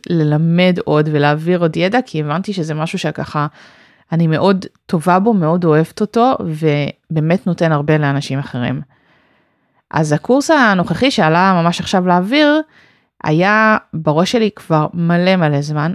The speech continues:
אני הבנתי עם הזמן שיש משהו, איזושהי נקודה שעסקים מחפשים ללמוד את מה שאני מלמדת בתהליכים הארוכים יותר, בליוויים האישיים,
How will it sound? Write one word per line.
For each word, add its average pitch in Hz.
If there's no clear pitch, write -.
אני 160
הבנתי 240
עם 214
הזמן 185
שיש -
משהו, 254
איזושהי 226
נקודה 190
שעסקים 214
מחפשים 262
ללמוד 190
את 262
מה 208
שאני 190
מלמדת 165
בתהליכים 156
הארוכים 180
יותר, 202
בליוויים 156
האישיים, 175